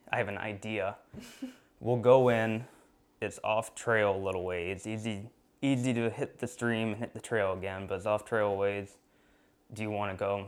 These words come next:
Speaker 1: try to catch one? I don't know if we will. It might be a bust. We might catch a hundred. And so he says, "Of course, yeah,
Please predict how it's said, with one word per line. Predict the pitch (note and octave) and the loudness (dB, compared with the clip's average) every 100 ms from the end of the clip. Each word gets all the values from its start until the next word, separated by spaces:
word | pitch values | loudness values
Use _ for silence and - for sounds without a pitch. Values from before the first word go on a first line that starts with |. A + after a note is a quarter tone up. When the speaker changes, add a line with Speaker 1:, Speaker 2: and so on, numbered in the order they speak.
| A#2 | -10
Speaker 1:
try | - G#2+ | 2 2
to | G#2 | 2
catch | C#3 C#3+ - | 0 -2 -4
one? | F2 | -6
I | F#2 | -4
don't | G2+ | -2
know | G#2 G#2 | -2 -2
if | G2+ | -2
we | G#2+ | -4
will. | G#2+ A2+ | 2 4
It | A#2+ | 4
might | G#2 G#2+ | 0 -4
be | A2 | -6
a | |
bust. | G#2 A2 A#2 - | 0 4 4 2
We | |
might | G#2+ G#2 | -6 -6
catch | G#2+ G2+ | -6 -6
a | - | -4
hundred. | B2+ G#2+ - - - _ _ _ _ - - _ - - | -4 -4 -8 -14 -18 _ _ _ _ -20 -20 _ -20 -18
And | F#2+ F#2 | -14 -8
so | G#2+ G2 G2 G#2 - | -4 -2 -4 -8 -14
he | A2 | -14
says, | G2+ A2 F#2 | -8 -6 -6
"Of | G2+ | -8
course, | - B2 F#3 - | 2 6 6 4
yeah, | G2+ D3+ E3 | 0 -2 -4